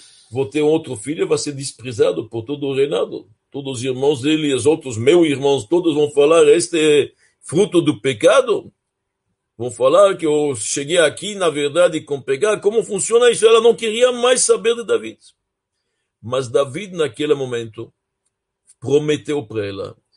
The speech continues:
que o profeta diz pra ele que o pecado tá apagado. E nós já estudamos esta parashá, esta porção, na verdade, de David com Betseba,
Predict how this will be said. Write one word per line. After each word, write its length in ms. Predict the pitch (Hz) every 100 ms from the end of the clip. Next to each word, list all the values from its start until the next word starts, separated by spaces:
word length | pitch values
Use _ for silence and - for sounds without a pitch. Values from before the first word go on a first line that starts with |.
| _ _ _
que 80 | -
o 60 | 127
profeta 680 | 117 135 107 147 165 151
diz 260 | 131 135 143
pra 180 | - 123
ele 160 | 127
que 120 | 120 123
o 40 |
pecado 540 | 107 117 110 117 117
tá 120 | 110 110
apagado. 600 | 107 101 98 90 - -
E 140 | 110
nós 200 | 110 113
já 120 | 104
estudamos 720 | 123 110 120 113 131 127 110
esta 240 | 107 - 104
parashá, 440 | - 104 98 120
esta 220 | 113 107
porção, 480 | 113 - 104 - 123
na 100 | 120
verdade, 380 | 101 110 110 113
de 60 | 107
David 320 | 104 123 104
com 180 | 117 107
Betseba, 580 | 110 104 110 117 135